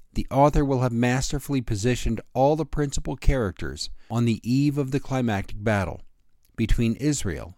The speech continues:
and the Philistines. There are a few details to take note of. When the Philistine commanders refer to David's band as "these Hebrews," you can pick up on two things.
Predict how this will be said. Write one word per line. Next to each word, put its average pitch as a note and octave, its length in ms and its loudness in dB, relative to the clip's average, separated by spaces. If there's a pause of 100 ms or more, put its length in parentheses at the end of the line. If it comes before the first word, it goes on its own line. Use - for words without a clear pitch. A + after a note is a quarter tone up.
(140)
and F#2+ 120 -8
the G2+ 60 -4
Philistines. - 640 -4 (1040)
There C3+ 220 2
are C3+ 160 4
a B2 40 0
few D3 220 0
details A2+ 600 0
to - 60 -10
take G2 220 0
note E2 300 -6
of. - 160 -20 (760)
When A#2+ 100 0
the A#2+ 60 2
Philistine D3+ 520 2
commanders A#2 640 2
refer A2+ 400 -2
to C3 180 -4
David's G#2+ 420 -2
band F#2 460 0
as D#2 300 -4 (160)
"these G#2 400 2
Hebrews," C#2+ 680 2 (560)
you C#3+ 140 0
can C#3 160 2
pick D3 200 4
up B2 160 2
on A2+ 160 2
two G2+ 220 2
things. - 580 -4